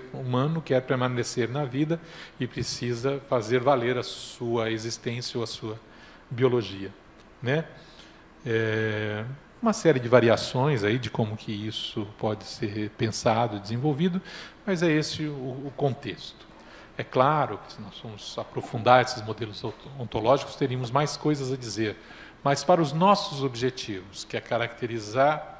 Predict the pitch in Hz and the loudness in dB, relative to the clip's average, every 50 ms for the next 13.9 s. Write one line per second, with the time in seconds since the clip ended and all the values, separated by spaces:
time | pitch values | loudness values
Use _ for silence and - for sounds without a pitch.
0 | - - 135 127 120 117 - 113 98 90 - - 120 107 104 - - - 123 110 | -8 -2 0 0 0 0 -2 -8 -8 -10 -8 -6 -4 -4 -4 -6 -6 -8 -6 -6
1 | 104 104 95 95 127 127 127 131 131 135 131 - - 127 120 120 110 101 98 95 | -6 -6 -4 2 4 4 4 4 2 -2 -6 -10 -10 -8 -8 -8 -8 -8 -12 -14
2 | - 113 - - - - - - - - - - - 120 107 110 - - 135 120 | -10 -10 -12 -12 -12 -20 -20 -20 -20 -20 -16 -10 -8 -6 -6 -6 0 2 2 2
3 | 117 123 - - - 131 113 113 117 107 - - 139 135 127 117 104 104 101 101 | 2 -2 -4 2 2 2 2 2 -8 -10 0 2 4 4 4 4 2 -4 -10 -10
4 | - - - - 127 113 110 107 113 117 120 120 117 - - - - 110 - - | -12 -12 -10 -8 -8 -8 -6 -2 0 0 2 0 0 -4 -8 -10 -10 -12 -10 -12
5 | 117 - - 110 104 92 - - - 117 107 98 - - - - 110 - - - | -14 -10 -8 -8 -8 -8 -10 -10 -10 -10 -8 -8 -12 -12 -10 -12 -12 -12 -10 -8
6 | - 110 - 113 110 101 - - 117 - - - 113 113 120 147 147 151 - - | -8 -6 -6 -4 -6 -6 -6 -8 -10 -8 -8 -8 -6 -6 -4 -4 -4 -4 -6 -8
7 | - 190 190 165 143 135 131 - - - - - - - - - - - - - | -10 -10 -6 -6 -8 -8 -10 -16 -20 -20 -20 -20 -20 -20 -20 -20 -20 -20 -20 -20
8 | - - - - - - - - - - - - - - - - - - - - | -20 -20 -20 -20 -20 -20 -20 -20 -20 -20 -20 -20 -20 -20 -20 -20 -20 -20 -20 -16
9 | - 120 113 123 143 147 - - - - 123 113 - - 120 110 - - - 135 | -10 -6 -6 -4 -6 -6 -10 -16 -16 -16 -14 -14 -10 -8 -8 -8 -10 -14 -14 -14
10 | 120 - - - 117 - - - - - - - - - - - - - - - | -14 -14 -14 -16 -18 -20 -20 -20 -20 -20 -20 -20 -20 -20 -20 -20 -20 -20 -20 -20
11 | - - - - - 233 220 - 151 107 87 - - - - - - - - - | -20 -20 -18 -6 0 0 0 2 0 -2 -2 -4 -8 -20 -20 -20 -20 -20 -20 -20
12 | - - - - - - - - - - - - - - - 175 185 - 247 247 | -20 -20 -20 -20 -20 -20 -20 -20 -18 -18 -18 -18 -16 -8 -2 -2 0 2 2 2
13 | 247 185 151 170 151 131 117 107 - - - 104 104 147 151 131 110 - | 2 6 8 8 8 6 2 -6 -8 -6 -6 2 6 8 8 8 8 6